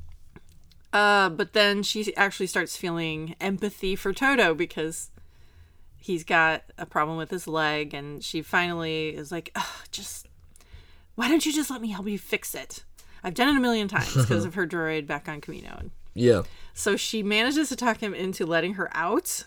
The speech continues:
Speaker 1: of the <laughs> cell because he really wants his leg fixed, and Cad Bane's not doing it.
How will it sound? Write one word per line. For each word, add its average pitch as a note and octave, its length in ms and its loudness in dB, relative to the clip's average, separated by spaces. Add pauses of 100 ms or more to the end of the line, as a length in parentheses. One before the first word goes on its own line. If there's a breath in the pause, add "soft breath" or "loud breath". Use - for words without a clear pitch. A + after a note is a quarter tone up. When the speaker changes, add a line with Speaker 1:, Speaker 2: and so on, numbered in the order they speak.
(140)
Speaker 1:
of G3 200 -4
the A3 60 -4
<laughs> - 140 0
cell A3+ 460 4 (580 loud breath)
because A3+ 300 0
he G#3+ 100 -2
really F#3 180 2
wants E3 200 -4
his D3+ 140 -4
leg D3 220 -2
fixed, - 460 -10
and D3+ 420 -10
Cad D3+ 200 -4
Bane's D3 240 -10
not C#3 140 -6
doing C#3 180 -10
it. C#3+ 140 -12